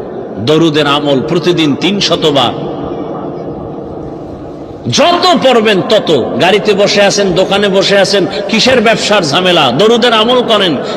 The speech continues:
কিসের চাকরিতে সমস্যা? দরুদের আমল করেন। কি ঘরে অসুস্থ? পে-, টেনশন কেন? দরুদের আমল করেন।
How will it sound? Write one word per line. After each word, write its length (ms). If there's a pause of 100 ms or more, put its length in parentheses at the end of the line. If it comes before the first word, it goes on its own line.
কিসের 500
চাকরিতে 500
সমস্যা? 520
দরুদের 420
আমল 360
করেন। 280 (340)
কি 140
ঘরে 260
অসুস্থ? 500 (720)
পে-, 220
টেনশন 480
কেন? 300
দরুদের 460
আমল 340
করেন। 300